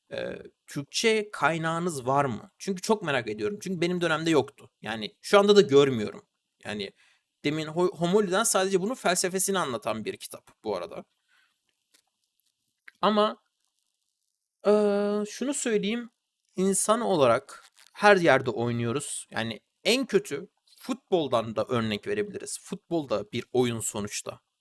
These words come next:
Bir spor oyunu, spor müsabakası, olimpiyatlar, bir spor müsabakası, bir oyunların, farklı farklı oyunların bir araya gelip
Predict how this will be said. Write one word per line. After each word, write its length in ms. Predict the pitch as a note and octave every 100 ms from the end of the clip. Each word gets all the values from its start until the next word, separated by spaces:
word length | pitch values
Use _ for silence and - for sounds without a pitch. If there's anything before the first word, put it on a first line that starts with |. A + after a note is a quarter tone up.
| _ _ - F3
Bir 80 |
spor 380 | F#3 - - G#3
oyunu, 320 | C#3 G#2 - _ _
spor 420 | - - G3 E3+
müsabakası, 840 | D3+ D3+ C#3+ C#3 C#3+ C3+ F3 C3 _
olimpiyatlar, 680 | D3 E3+ G#3 G3 D3 - A2+ - -
bir 100 | F3+
spor 360 | - - G3
müsabakası, 800 | G3 F3+ D3 C3+ G#2 - - A#2 _ _ _ _ -
bir 100 | F#3+
oyunların, 640 | D3 D3+ F3 F3 E3+ G#3+ - _ _ _ _
farklı 360 | B2+ - A#3+
farklı 340 | A#3 G3 - C#3+
oyunların 460 | D#3+ E3 E3+ F3
bir 80 | F#3
araya 280 | G#3+ F#3+ D#3+
gelip 340 | C3 E3+ -